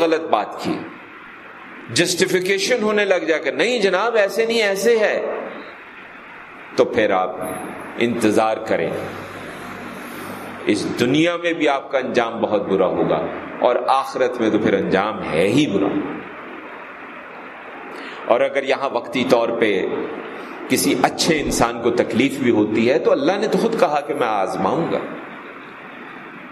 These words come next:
کسی کو پیسہ دے کے آزماتا ہے، کسی سے پیسہ لے کے آزماتا ہے، کسی کو اولاد دے کے آزماتا ہے، کسی سے اولاد لے کے آزماتا ہے۔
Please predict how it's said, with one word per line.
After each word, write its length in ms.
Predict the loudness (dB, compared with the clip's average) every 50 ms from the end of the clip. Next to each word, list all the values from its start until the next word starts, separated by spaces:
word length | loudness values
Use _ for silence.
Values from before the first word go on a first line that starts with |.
| -16 -18 -18 -18 -18 -18 -18 -18 -18 -18 -18 -8 -2
کسی 260 | 0 0 2 2 2
کو 60 | 2 4
پیسہ 300 | 4 4 2 2 2 0
دے 200 | 2 2 2 2
کے 140 | 2 2
آزماتا 560 | 2 2 0 -2 -2 -2 -2 0 0 0 0 0
ہے، 80 | -2 -2 -2
کسی 240 | 0 0 2 2 2
سے 100 | 2 2 2
پیسہ 220 | 2 2 2 2 2
لے 280 | 2 4 4 4 4
کے 160 | 2 2 2
آزماتا 600 | 2 2 0 0 -2 -2 -2 -2 -2 -2 -4 -4 -4
ہے، 80 | -6 -8 -12 -14 -16 -18 -18 -18 -18 -18 -18 -18 -18 -18 -18 -18 -18 -18 -16 -16 -2 0
کسی 220 | 2 2 4 4 4
کو 180 | 4 4 4
اولاد 280 | 4 4 4 2 2 2 0 0 0
دے 120 | 0 0
کے 160 | 2 2 2
آزماتا 520 | 2 2 2 0 0 0 0 2 2 2 2
ہے، 60 | 2
کسی 280 | 2 0 2 2 2
سے 100 | 4 4
اولاد 300 | 4 4 4 2 2 0 0 2
لے 120 | 2 2 2
کے 180 | 2 2 2
آزماتا 540 | 2 2 0 -2 -2 -2 -2 0 0 0 0
ہے۔ 380 | 0 -2 -4 -6 -8 -10 -12